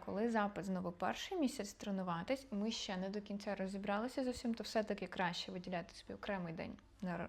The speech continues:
на одну тему, окремий день на іншу тему. Окей? Тому тут ситуація краща, але знову-таки розказала нюанси. Додатково.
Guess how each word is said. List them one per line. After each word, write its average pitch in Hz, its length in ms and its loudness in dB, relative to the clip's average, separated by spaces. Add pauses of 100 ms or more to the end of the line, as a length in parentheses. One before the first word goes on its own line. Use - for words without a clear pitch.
на 185 300 2
одну 208 320 2
тему, 302 340 4 (440)
окремий 208 360 6
день 196 260 4
на 185 140 2
іншу - 380 -2
тему. 90 340 -6 (540)
Окей? 247 460 0 (580)
Тому 226 380 8 (500)
тут 254 200 4
ситуація 247 640 8
краща, 254 560 4
але 226 280 2
знову-таки 175 680 -2 (600)
розказала 202 640 0
нюанси. 185 420 -2
Додатково. 254 640 4